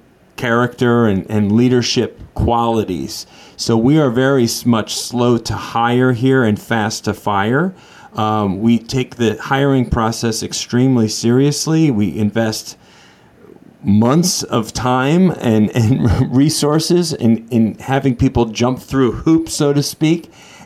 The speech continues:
And if they miss a hoop, then they're out, um, because we really want the right person for the job.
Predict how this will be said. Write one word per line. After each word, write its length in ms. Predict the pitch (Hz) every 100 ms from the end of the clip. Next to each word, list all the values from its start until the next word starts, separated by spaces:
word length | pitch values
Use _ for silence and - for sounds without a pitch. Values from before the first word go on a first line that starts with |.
| -
And 540 | 113 120 117 120 117 123
if 160 | 113
they 180 | 127 131
miss 280 | 127 139 -
a 80 | 123
hoop, 420 | 123 165 175 -
then 280 | 113 113 113
they're 240 | 117 123
out, 360 | 139 123 - - -
um, 460 | 110 110 107 110 - - - - -
because 540 | 113 - 127 123 -
we 160 | 123 120
really 340 | 117 123 135
want 520 | 117 110 110 - _
the 120 | 120
right 340 | 110 117 110 -
person 560 | 127 127 - 107 101 -
for 320 | - 120 110
the 140 | 104
job. 520 | 104 117 123 110 101